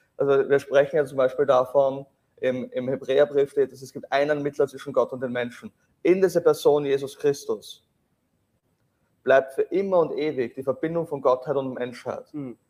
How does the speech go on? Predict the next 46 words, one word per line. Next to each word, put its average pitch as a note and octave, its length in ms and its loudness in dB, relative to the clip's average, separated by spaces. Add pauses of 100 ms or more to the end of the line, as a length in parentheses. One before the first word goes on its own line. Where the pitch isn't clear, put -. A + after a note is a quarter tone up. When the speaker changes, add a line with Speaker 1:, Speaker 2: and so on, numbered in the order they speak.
(120)
Speaker 1:
Das C#3 160 -2
heißt, - 100 -12
in F#3 180 0
ihm E3 200 -4
verbindet E3 380 0
sich D3 180 -10
Gottheit D3 320 0
und C3+ 140 -4
Menschheit. B2 500 -6 (560)
Das C3+ 120 -6
ist D3 120 -6
nicht, F3+ 420 -2 (220)
und - 80 0
das E3+ 100 4
ist F#3 80 0
halt, F#3 180 0
du D#3+ 60 -6
bist D#3+ 300 -8
vorhin D3+ 240 6
in D3+ 80 -2
die D3 60 -6
Kirchengeschichte D3 580 0
hineingegangen, C3 480 0
wir B2 60 -2
wollen C3+ 140 4
jetzt C#3 140 -4
nicht D3+ 160 -10
zu D#3+ 60 8
abstrakt D3+ 360 2
werden D#3 160 4
für D#3+ 80 -8
die D#3 100 -4
Zuhörer, D#3+ 540 4
Speaker 2:
Ja. B2 160 -8
Speaker 1:
aber D3+ 120 6
das D#3+ 100 6
ist E3 80 -8
schon F#3 140 6
ein E3+ 80 4
wichtiger F#3+ 340 2
Pu-, F3 160 -4
also D#3 220 8
die, D#3 120 2 (220)
der, C#3+ 140 4
dieser, D3+ 300 4
dieser, D3 300 4